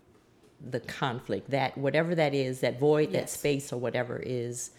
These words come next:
Speaker 1: the conflict.
Speaker 2: Yes.
Speaker 1: How we deal with that tension will determine whether we resolve the tension or further exacerbate it.
Speaker 2: Okay,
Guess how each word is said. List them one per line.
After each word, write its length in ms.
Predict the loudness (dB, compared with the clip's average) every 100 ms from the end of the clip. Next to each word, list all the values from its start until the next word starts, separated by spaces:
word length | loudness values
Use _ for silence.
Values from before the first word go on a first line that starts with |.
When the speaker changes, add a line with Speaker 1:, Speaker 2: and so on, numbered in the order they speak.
| -20 -20 _
Speaker 1:
the 80 | -8
conflict. 760 | -2 -2 -2 -6 -6 -8 -10 -14
Speaker 2:
Yes. 160 | -12 -14 -18 -20 -20 _
Speaker 1:
How 320 | 0 4 6
we 640 | 4 2 0 -2 -4 -8 -14 _ _ -12
deal 360 | -2 4 4 4
with 280 | 2 0 0
that 240 | -2 -2
tension 720 | -6 -4 -4 -6 -6 -6 -8 -12 _ _ _ _ _ _ _
will 680 | -4 4 6 6 4 2 -4 -10 -20 -20 _ _ _ _ _ -12 -12 -8
determine 840 | -6 -4 -2 -2 0 -2 -4 -8 -10 -16 _ _ _ _ _ _ _
whether 360 | 0 2 4 2
we 320 | 0 -2 -2
resolve 720 | -4 -4 0 4 6 4 2
the 80 | -2
tension 880 | -2 -4 -4 -6 -6 -6 -8 -8 -12 -18 _ _ _ _ -2
or 400 | 2 2 0 -4
further 680 | -10 -4 -2 -2 -2 -4 -4
exacerbate 880 | -6 -8 -6 -4 -4 -8 -8 -8 -8
it. 140 | -12 -16 _ -20 _ -6
Speaker 2:
Okay, 340 | -2 -2 -2